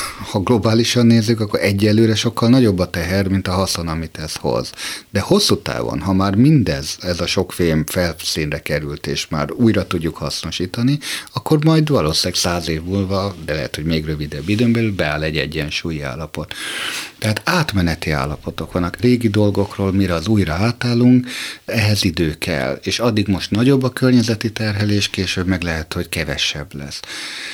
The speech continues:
Azt felismerni, hogy most igazából ez csak egy propaganda, vagy pedig valóban egy hosszú távú víziót, egy távlati célt szolgál, és azt mondjuk, hogy ki lehet a, például az elektromos árammal zöldíteni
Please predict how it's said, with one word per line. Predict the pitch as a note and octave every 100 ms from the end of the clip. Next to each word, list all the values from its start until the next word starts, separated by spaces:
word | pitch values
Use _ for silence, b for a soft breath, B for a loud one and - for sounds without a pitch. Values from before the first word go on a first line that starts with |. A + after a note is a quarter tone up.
| B B B B
Azt | C#3 E3+ -
felismerni, | - F#2 D2+ - D2 C2
hogy | E2 D#2+
most | E2+ B2+ C3+ - - - - - C4
igazából | A2+ G#2 G2+ F#2+ F2+
ez | F2
csak | -
egy | F2+ -
propaganda, | F2+ - C#2 C#2 B1 C2 C#2+ A1 G#1
vagy | F#2 F#2+
pedig | G#2 G2 F#2 G2
valóban | A#2 D#3+ A2 F2+ F2
egy | F2
hosszú | - G#2 -
távú | G2 E2 D#2+
víziót, | E2 G2 F#2 F2 D2+ D2 -
egy | B1
távlati | F#2+ F#2 E2+ D#2 D#2+
célt | - E2 D2+ -
szolgál, | F2+ F#2 G#2+ A#2+ B2
és | G2+ G#2
azt | -
mondjuk, | F2+ F2 -
hogy | F2 - B B -
ki | D3+ E3
lehet | G2+ F2 D#2+
a, | F#2+
például | G#2+ G2 F2+
az | D#2+ E2
elektromos | F2+ E2 E2 D#2 D2+
árammal | D#2 C#2+ C#2+ D#2 D2+ E2
zöldíteni | - G2 F2 D#2 D2+ - - C2+ C2 A#1+